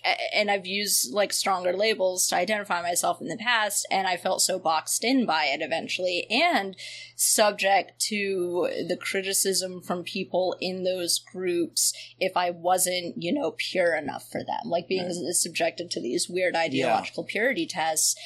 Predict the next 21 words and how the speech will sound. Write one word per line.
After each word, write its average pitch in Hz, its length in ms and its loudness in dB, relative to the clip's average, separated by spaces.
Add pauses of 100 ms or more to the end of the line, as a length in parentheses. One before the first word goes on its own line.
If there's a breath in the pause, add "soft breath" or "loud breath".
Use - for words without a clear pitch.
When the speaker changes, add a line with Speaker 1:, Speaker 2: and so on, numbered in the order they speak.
(280 loud breath)
Speaker 1:
And 190 300 6
it's 190 140 2
just - 260 2
like, 175 340 4
I, 180 420 2 (200)
I, 190 60 0
I - 20 2
got 170 200 2
so 185 160 2
tired 226 420 0
of 180 100 0
it, 175 200 2
and 147 100 -2
it's - 200 -2
like, 175 180 0
I, 170 360 0
so, 175 560 0
yeah, 254 280 2
I 185 80 0
am 214 160 -2
somewhere, 196 580 2